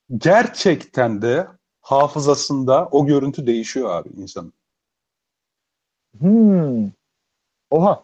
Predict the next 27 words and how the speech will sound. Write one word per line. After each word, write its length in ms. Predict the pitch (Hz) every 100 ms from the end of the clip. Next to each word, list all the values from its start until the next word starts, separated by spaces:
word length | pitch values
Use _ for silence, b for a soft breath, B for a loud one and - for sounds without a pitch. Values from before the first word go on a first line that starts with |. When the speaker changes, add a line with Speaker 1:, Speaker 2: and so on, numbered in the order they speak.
| _
Speaker 2:
hafızasını 640 | 156 160 175 190 - 208 208
adam 320 | 160 135 131
değiştiriyor 480 | 123 107 - 110 104
yani 220 | 110 107
şeye, 220 | 113 117
gruba 320 | 120 123 123
Speaker 1:
Tabii, 220 | 120 202
Speaker 2:
uyduğu 100 | 113
zaman. 180 | 104 101
Speaker 1:
yani 100 | 120
şimdi 300 | - 139 131
kolektif 640 | - 143 151 151 - 175 -
delüzyon 540 | 143 147 147 143 160
hafızası 520 | 139 135 123 127 127
oluşturabiliriz. 580 | 151 139 139 139 131 123
Şurada 300 | - 113 117
şimdi 240 | 120 123 120
öyle 360 | 120 135 123
muhabbet 420 | 131 120 120 123 120
ederiz 280 | 151 165
ki 120 | - 123
hepimiz 340 | 127 123 120
gerçekten 500 | 127 123 123 123 113
beş 260 | 127 127 113
yıl 100 | 104
önce 260 | 95 95
işte, 400 | 92 - 170 175